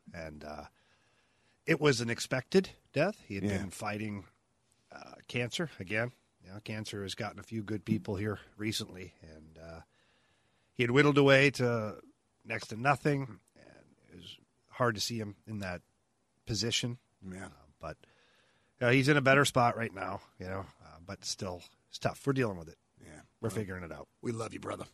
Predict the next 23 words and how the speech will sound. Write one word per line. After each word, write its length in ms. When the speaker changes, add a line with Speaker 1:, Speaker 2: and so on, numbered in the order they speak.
Speaker 1:
I 80
love 180
you, 60
too. 160
Speaker 2:
I 120
hope 200
you 80
know 160
that. 200
And, 160
boy, 280
what 120
a 40
crap-ass 720
year 140
this 220
has 120
been. 260
<laughs> 140
Speaker 1:
Yeah. 680
Speaker 2:
Like, 160
I 160
mean, 320